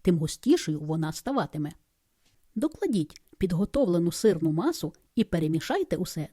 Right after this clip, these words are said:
до однорідності. Відразу відкладіть п'ять — шість повних столових ложок маси, а решту рівномірно розкладіть поверх печива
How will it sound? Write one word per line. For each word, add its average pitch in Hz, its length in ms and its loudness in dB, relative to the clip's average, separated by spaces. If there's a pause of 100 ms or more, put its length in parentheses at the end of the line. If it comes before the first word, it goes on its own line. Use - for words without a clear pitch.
до 381 180 2
однорідності. 156 760 -2 (760)
Відразу 226 640 -2
відкладіть 220 680 -2 (120)
п'ять — 226 420 -2 (340)
шість - 400 -2 (120)
повних 220 400 4
столових 196 440 0
ложок 202 320 0
маси, 226 340 -2 (300)
а 175 140 -2
решту 175 480 -4 (140)
рівномірно 185 680 4
розкладіть 180 560 -2 (180)
поверх 175 340 -2
печива 151 460 -2